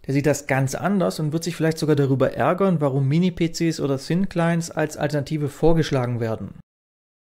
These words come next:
Diese Ansicht kann man sogar streng genommen teilen, wenn man der Philosophie des Raspberry Pi Gründers folgt und daher erwartet, dass eine Alternative zum Raspberry Pi ähnlich vielseitig sein muss.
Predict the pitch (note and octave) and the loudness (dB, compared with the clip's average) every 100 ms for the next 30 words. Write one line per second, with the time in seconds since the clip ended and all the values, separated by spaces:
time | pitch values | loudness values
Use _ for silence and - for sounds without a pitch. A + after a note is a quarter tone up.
0 | _ _ _ _ _ - D3 D3+ E3+ G3 | _ _ _ _ _ -4 0 2 2 0
1 | G#3+ - E3+ G3+ G3+ E3+ D#3+ C#3+ - - | 0 -4 -2 0 0 0 0 0 -2 -2
2 | E3+ F3+ D#3 C3+ - C#3+ C#3+ D3 F3 - | 0 2 2 -2 -4 -2 -2 -2 -4 -4
3 | D3 D3+ D3 C#3 C3+ C3+ B2+ C#3+ C3+ B2 | -2 0 0 -2 -2 -2 0 -2 0 -2
4 | - C#3+ D#3+ C#3+ - C#3 D3 C3+ C3 C#3+ | -4 -2 -2 -2 -2 -2 0 0 0 -2
5 | C#3+ D3 C#3 B2+ A#2+ - D3+ D3+ D#3 - | 0 -2 0 -2 -4 -4 0 2 0 -4
6 | - - C#3 B2+ C3 C3 C3 A#2 C#3 E3+ | -14 -10 -4 0 0 2 0 0 -2 -2
7 | F#3+ D3+ C#3+ D#3+ D#3 C#3+ C#3 C#3 - G3+ | -4 -2 -2 -2 -2 -2 -2 -4 -4 -4
8 | G#3+ - D3 D#3 D#3+ D3+ C#3 - D3+ E3 | -4 -4 -2 -2 0 -2 -2 -2 -2 -2
9 | - C3 D#3 F3+ F3 - F3+ E3+ D#3 C#3 | -4 -2 0 0 -2 -2 0 2 0 0
10 | B2+ C#3+ C3 B2+ A#2 - - | -4 -2 -2 -2 -6 -10 -16